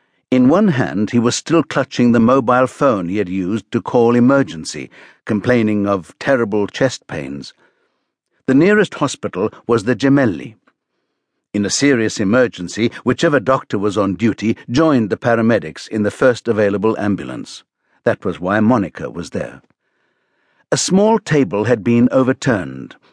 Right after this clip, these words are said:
a bowl broken. Spilt milk and biscuits lay everywhere, mixed with urine. The man must have taken ill while watching T V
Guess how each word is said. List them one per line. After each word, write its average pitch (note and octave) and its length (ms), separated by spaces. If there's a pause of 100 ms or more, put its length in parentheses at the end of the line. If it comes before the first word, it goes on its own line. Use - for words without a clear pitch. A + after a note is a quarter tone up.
(140)
a F2 60
bowl A#2 580
broken. A2+ 640 (460)
Spilt - 440
milk C3 360
and F#2 260
biscuits C3+ 420
lay B2 320
everywhere, F#2 520 (160)
mixed - 440
with F2 160
urine. E2+ 520 (800)
The A#2+ 80
man D3+ 300
must C3 240
have G#2+ 120
taken A#2+ 320
ill A#2+ 220
while G2 260
watching G2+ 440
T A2 240
V G#2 260